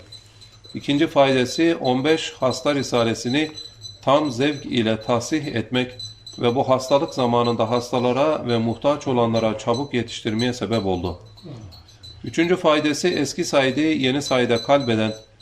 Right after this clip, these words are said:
eski bir hastalık gibi şimdi de Risale-i Nur'un parlak bir tarzda intişarı, yeni Said'i de dünya ile bir derece alakadar ettiği cihetle o halin zararından kurtulmaya sebep oldu.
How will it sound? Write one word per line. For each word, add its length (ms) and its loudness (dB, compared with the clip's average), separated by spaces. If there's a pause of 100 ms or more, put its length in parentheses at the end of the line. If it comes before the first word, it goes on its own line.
(320)
eski 440 0
bir 120 2
hastalık 560 0
gibi 420 0
şimdi 380 -2
de 120 2
Risale-i 440 0
Nur'un 260 -2
parlak 460 0
bir 180 0
tarzda 400 -2
intişarı, 680 0 (520)
yeni 260 2
Said'i 460 0
de 200 0
dünya 340 0
ile 380 -2
bir 200 -2
derece 280 0
alakadar 520 -2
ettiği 300 -2
cihetle 400 0 (580)
o 240 0
halin 400 2
zararından 840 2
kurtulmaya 840 -2
sebep 340 -2
oldu. 300 -4